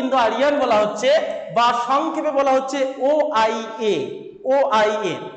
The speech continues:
এই যে প্রাচীন ভারতীয় আর্য ভাষা, এটার সময়কাল দেখো, এটার সময়কাল হচ্ছে আনুমানিক।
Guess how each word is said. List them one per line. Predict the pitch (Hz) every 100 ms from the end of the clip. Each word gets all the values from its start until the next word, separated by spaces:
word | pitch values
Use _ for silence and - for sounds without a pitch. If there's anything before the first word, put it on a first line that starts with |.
| - - _ 285
এই | 302
যে | 320 277
প্রাচীন | 262 302 339 311
ভারতীয় | 311 311 262
আর্য | 233 262 247
ভাষা, | 262 240 196 277 - - - - 214
এটার | 294 285 -
সময়কাল | 226 277 311 294 285 233
দেখো, | 202 - - - 190
এটার | 254 247 -
সময়কাল | 202 220 226 233 226
হচ্ছে | - - 269 - - - 185 220
আনুমানিক। | 233 240 233 233 226